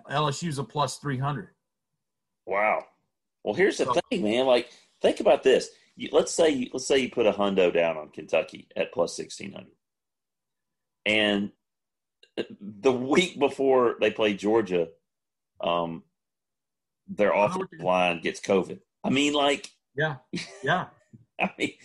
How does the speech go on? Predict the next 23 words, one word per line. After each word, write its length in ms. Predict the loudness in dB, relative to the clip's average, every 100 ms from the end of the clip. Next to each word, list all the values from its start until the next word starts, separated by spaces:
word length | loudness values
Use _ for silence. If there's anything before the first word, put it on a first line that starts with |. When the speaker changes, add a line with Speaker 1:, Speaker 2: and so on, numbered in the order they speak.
| -20 -20 -8
Speaker 2:
I 80 | -4
mean, 260 | -2 -2 -2
the, 160 | 0 0
if 140 | -2
you're 140 | -2
a 40 | -2
betting 400 | 2 4 4 0
man, 260 | -4 -4
you're, 200 | -2 -2 0
I 40 | 0
mean, 200 | 0 -2
this 180 | -4
is 160 | -6 0
like 320 | 0 0 -4 _ _ _ -2
riverboat 460 | 0 0 2 4
Speaker 1:
Well, 120 | 2 -4 -4
Speaker 2:
gambler 240 | -2 -2 -4
stuff. 500 | -2 -2 -2 -8 _ _ -6
Speaker 1:
you 240 | -2 0
may 200 | 2 2 2
wanna 240 | 2 -2
jump 340 | -2 0 0
on 500 | 2 2 2 0 -6